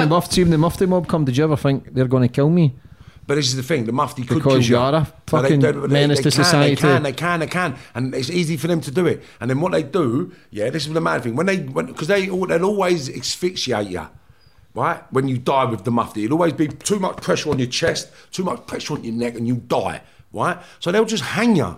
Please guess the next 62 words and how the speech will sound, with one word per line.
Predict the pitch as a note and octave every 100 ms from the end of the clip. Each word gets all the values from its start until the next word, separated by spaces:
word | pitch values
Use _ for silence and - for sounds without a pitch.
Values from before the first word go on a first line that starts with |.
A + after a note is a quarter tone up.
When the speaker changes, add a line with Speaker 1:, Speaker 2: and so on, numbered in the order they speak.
| - _ _ _ _ _ _ _ _ _ _
Speaker 3:
what | F3+
I | G#3
mean? |
They've | F#3 -
done | G#3+
it | G3
to | F#3
loads | G3 A3 G#3+ E3+
of |
fucking | - D#3+ E3+ C#3+
villains. | C3+ A#2+ G#2+
They | E3
just | F3 B2
hang | F#3+ G#3
'em. | C3 E2 - - - - -
Do |
you | D3+
know |
what |
I |
mean? | G3+ C3
Put | G#3+ F#3+
on, |
but | F3+ G3+
what | G#3+
they | G3+
do | E3+
is, | D3+ B2+
what | D3+
it | B2
is, | G#2+
they | A#2
put | G3+ G#3 F3
a, | E3
a, | E3+ D#3 D#3 D3
a |
thing | - E3+
around | D#3 C#3+ C3+
their | B2
neck, | A2 A#2 - - _ _
<laughs> | _ - -
right? | C3 - D3+ - - - -
Put | G3+
a |
thing | F3 G#3+ F3+
around | E3+ D#3+
the | D3
door | D3+ D3 A#2+
handle, | A2+ A2 A#2 F3+ - - C#3+
and | E3
then | F3+
just | E3+ E3
leave, | A3 G#3 D#3+ F#3
go | G#3+ A3+
out | A3
the | G3+
door. | F3+ C4 B2+ - - _ _
Just | E3 D#3+
come | A3+ A3+
out | G#3+
the |
door. | G3+ D4 E3+ F2